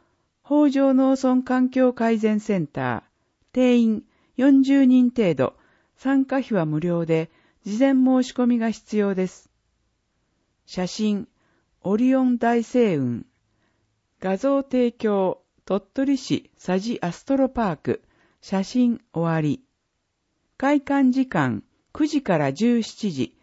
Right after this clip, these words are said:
最終入館は十六時四十五分。休館日、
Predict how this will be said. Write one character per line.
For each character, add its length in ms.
最 320
終 300
入 240
館 300
は 240
十 240
六 300
時 100
四 260
十 200
五 180
分。 260
休 200
館 280
日、 240